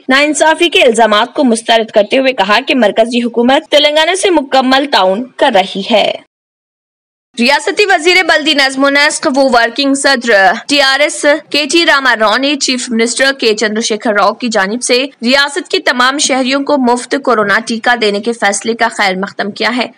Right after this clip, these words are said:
उन्होंने कहा है कि इस फैसले से कोरोना की वबा से मुकाबले में मदद मिल सकती है। केटिया ने ट्वीट करते हुए इस फैसले का खैर मकदम किया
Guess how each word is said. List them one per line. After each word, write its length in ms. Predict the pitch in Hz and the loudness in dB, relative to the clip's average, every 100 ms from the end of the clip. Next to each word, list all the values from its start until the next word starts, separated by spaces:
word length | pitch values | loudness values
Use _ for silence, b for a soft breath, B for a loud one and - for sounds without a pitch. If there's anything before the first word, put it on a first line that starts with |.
| - | -2
उन्होंने 300 | 262 302 320 | 0 0 0
कहा 140 | 302 | 2
है 120 | 285 | 0
कि 120 | 320 330 | 0 -4
इस 140 | - | -2
फैसले 400 | 262 226 233 269 | 0 0 0 -2
से 180 | 277 285 | -2 -2
कोरोना 420 | 277 226 214 202 | 0 0 0 0
की 120 | 240 | -2
वबा 320 | 240 214 208 220 | -2 0 0 0
से 160 | 262 | -2
मुकाबले 540 | 247 220 208 196 196 226 | -4 -2 -2 0 0 0
में 140 | 233 | -2
मदद 360 | 226 190 196 226 | -2 -2 -2 -4
मिल 140 | 208 | -6
सकती 360 | 226 226 - 240 | -4 -8 -6 -4
है। 120 | 254 240 - | -4 -6 -4
केटिया 360 | 294 294 302 294 | -4 0 0 0
ने 140 | 330 | -2
ट्वीट 260 | - 285 254 | -2 -4 -2
करते 300 | 269 247 269 | -2 0 -2
हुए 220 | 269 285 | 0 -2
इस 280 | 294 220 - | -2 -4 -2
फैसले 360 | 214 202 254 | -2 -2 -4
का 160 | 262 240 | -4 -2
खैर 240 | 233 196 196 | -2 -2 -4
मकदम 360 | 202 - 233 | -4 -4 -4
किया 240 | 247 247 | -4 -2